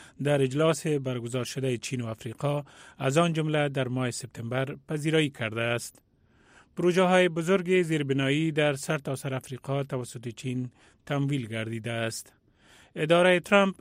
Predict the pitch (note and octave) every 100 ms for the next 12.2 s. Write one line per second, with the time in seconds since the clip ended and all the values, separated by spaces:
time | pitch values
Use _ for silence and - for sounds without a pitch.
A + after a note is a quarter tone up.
0 | - D3 E3 D3 D3 D3 F3 E3+ D3+ D#3+
1 | F3 D#3+ D3 D3 D3+ D3 C3 - C#3+ C#3
2 | C3 C3+ - A#2+ A#2+ A2+ - A#2+ - C#3
3 | D3 - - - - C#3 D#3 D#3 C#3+ D#3
4 | E3 F#3 F#3+ F3+ F3+ D3 F3+ E3+ F3 E3
5 | D#3 C#3+ C#3 - C#3 - C#3 C3 B2 A#2+
6 | - A#2 D3 D#3+ D#3+ - - _ - D3+
7 | C#3+ D3+ D3+ - F3+ F#3+ D3 C#3 C3+ -
8 | D3+ C#3+ C#3+ - B2+ C#3 D#3 D3 - _
9 | - - - D3 C#3 C3+ C3+ - D#3+ C#3
10 | - D3+ D3+ C#3+ C3 - B2+ - B2 A#2
11 | A#2 C#3 C#3+ - A#2+ - A2+ D3 D#3 D3+
12 | D3 C#3+